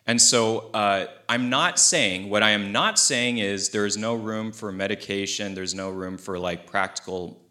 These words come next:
you know, advice and practices that will help you. Cognitive behavioral therapy, I'm aware of many of these things. Uh, I'm not saying that. But what I am saying is, uh, for many of us,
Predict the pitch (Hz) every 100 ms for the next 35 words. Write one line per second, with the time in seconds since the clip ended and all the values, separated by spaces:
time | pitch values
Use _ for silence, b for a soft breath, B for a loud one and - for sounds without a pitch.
0 | - 98 92 87 82 95 92 92 - -
1 | 87 82 - 95 87 - 90 85 90 85
2 | - 127 135 127 127 127 B B B B
3 | 156 147 143 131 139 139 139 135 135 127
4 | 127 131 123 - 110 110 104 107 107 95
5 | 98 98 92 95 85 92 87 87 - B
6 | B B B - 87 87 85 104 113 120
7 | - 110 92 82 - - _ _ b b
8 | b b _ 120 127 123 156 190 - 113
9 | 104 87 98 95 87 - B B B _
10 | 101 95 87 - - - - - - 131
11 | 120 190 226 104 87 101 - - -